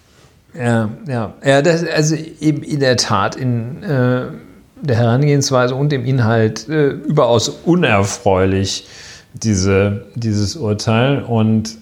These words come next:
auch wenn man im Kern der, des, dieser Angelegenheit ganz sicher unterschiedliche Meinungen vertreten kann, ob jetzt die,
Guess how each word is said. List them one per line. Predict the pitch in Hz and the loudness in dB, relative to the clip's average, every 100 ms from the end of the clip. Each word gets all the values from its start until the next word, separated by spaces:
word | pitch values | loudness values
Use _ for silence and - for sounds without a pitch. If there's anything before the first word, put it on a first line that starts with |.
| - | -2
auch | - - 123 | -2 0 0
wenn | 131 | 2
man | 131 127 92 - _ _ _ _ _ _ _ _ - - _ _ - _ _ _ - | 2 0 -2 -14 _ _ _ _ _ _ _ _ -20 -20 _ _ -20 _ _ _ -4
im | 127 117 117 143 - _ _ _ _ _ _ _ _ _ _ _ - | 0 0 -2 -8 -20 _ _ _ _ _ _ _ _ _ _ _ -12
Kern | - 143 160 139 120 123 - | -4 0 0 0 -2 -6 -8
der, | 131 113 107 104 - - | 0 0 0 -4 -12 -16
des, | 117 117 104 - | -6 -2 -2 -4
dieser | 104 101 | -2 0
Angelegenheit | 95 104 101 95 95 92 95 92 - - - - - _ _ _ _ _ _ _ - | 0 0 2 0 -2 -4 -4 -4 -8 -20 -20 -20 -20 _ _ _ _ _ _ _ -10
ganz | 117 113 151 | -2 0 0
sicher | 156 165 131 120 123 - - - | 0 2 2 0 -4 -12 -20 -4
unterschiedliche | 143 147 117 - 120 - 92 107 98 95 113 | 0 2 0 0 -6 -6 -4 0 0 -2 -4
Meinungen | 101 110 110 107 98 95 | 0 2 2 2 0 -4
vertreten | - 95 - 120 120 107 | -2 -4 0 -2 -2 -10
kann, | 98 107 98 104 | -10 -8 -8 -6
ob | 113 113 123 | -6 -6 0
jetzt | 113 117 - - - - 156 - - | 0 2 -2 -2 -4 -6 -6 -10 -2
die, | 202 202 190 | 0 0 -4